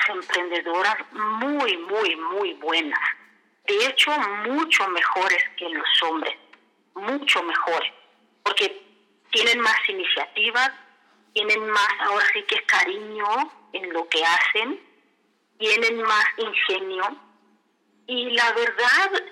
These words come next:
hemos hecho buena mancuerda con ellas. Eh, digo, cada una en su negocio, cada una en su área, pero, mm, las mujeres que se atreven a lanzarse a los negocios,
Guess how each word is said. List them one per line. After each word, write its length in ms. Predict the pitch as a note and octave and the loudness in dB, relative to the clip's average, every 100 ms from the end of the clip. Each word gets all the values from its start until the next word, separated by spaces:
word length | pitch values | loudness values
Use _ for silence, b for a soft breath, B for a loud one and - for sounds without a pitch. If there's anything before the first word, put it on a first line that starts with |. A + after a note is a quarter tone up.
| - | -4
hemos 400 | A#3 A#3+ C4 C#4 - | -2 0 0 2 2
hecho 260 | A3+ A3+ B3+ B3 - - - F3+ | 2 2 0 0 -8 -18 -10 -2
buena 320 | A3+ A3+ A#3+ | 2 4 2
mancuerda 1040 | G#3 F#3+ F#3 - - G3 G3+ G#3 A#3 A3+ - | 0 -4 -6 -8 -2 2 2 4 2 2 -2
con 220 | F3+ F#3 | -2 0
ellas. 380 | F3+ F3+ G#3+ F#4+ - - _ _ _ _ | 0 2 0 0 -4 -20 _ _ _ _
Eh, 380 | - G3 F#3 F3+ | 0 2 2 2
digo, 220 | F3+ F3+ - | 0 0 2
cada 240 | G#3+ A3+ | 2 0
una 220 | A#3+ A#3 | -2 -4
en 120 | F#3+ | -4
su 120 | - F3+ | -4 -4
negocio, 440 | E3+ D#3 - D3+ - | -4 0 0 0 0
cada 240 | - F#3 | 2 2
una 240 | F#3 F#3 | 0 -2
en 80 | E3+ | 0
su 200 | - E3+ | 2 2
área, 400 | E3+ E3+ E3+ A#3+ B B B _ _ - | 2 2 2 0 B B B _ _ -4
pero, 920 | A#3+ A3+ G#3+ G#3+ G#3 G#3 G3+ G3+ G3 F#3+ | 0 2 2 2 2 2 2 0 -2 -4
mm, 340 | F#3+ D#3+ - | -8 -8 -2
las 200 | G3+ A3 | -2 -2
mujeres 380 | A3 - E4+ - | -2 0 2 2
que 120 | - | 0
se 160 | - G3+ | 0 0
atreven 880 | - - - G#3+ A3+ A#3 F#3 D#3 D#3 - - _ - | -2 -6 0 2 4 2 0 -4 -6 -12 -14 _ -2
a 160 | F#3+ | 0
lanzarse 540 | F3 F3 E3+ F#3 F#3 - | 0 -2 0 0 0 2
a 80 | G3+ | 2
los 200 | F#3 F3+ | 2 0
negocios, 600 | E3+ D#3+ E3 - G#3 A3 | -4 0 2 2 2 0